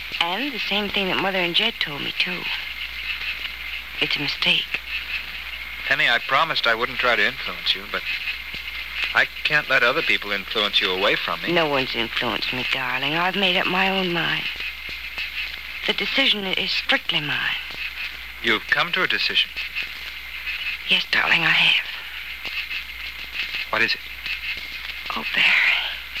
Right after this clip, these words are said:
Speaker 1: Darling, my whole heart says yes. I want to say yes more than anything else in the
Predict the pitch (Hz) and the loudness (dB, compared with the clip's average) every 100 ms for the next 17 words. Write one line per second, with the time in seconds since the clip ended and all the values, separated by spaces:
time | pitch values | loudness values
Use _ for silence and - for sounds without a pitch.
0 | - - - - - - - - - - | -4 -4 0 2 4 4 2 0 -4 -4
1 | - - - - - - - - 226 254 | -6 -8 -8 -10 -10 -6 -6 0 6 8
2 | 269 247 - - - - - - - - | 8 4 0 -4 2 4 2 0 -4 -8
3 | - - - 240 247 247 - 262 262 247 | -10 -10 0 4 6 4 2 4 6 8
4 | - 240 - - 202 190 - - 190 190 | 8 6 4 0 2 2 2 4 4 4
5 | - - - - - - - - - - | 2 -2 -2 -2 -4 -4 -4 -2 -2 -2
6 | - - - - - - - - 254 269 | -4 -6 -6 -6 -6 -4 -6 0 4 6
7 | 262 240 208 226 208 190 196 226 220 190 | 6 4 4 4 4 4 4 4 4 4
8 | 185 269 269 240 214 - 233 208 | 6 6 6 4 4 4 2 0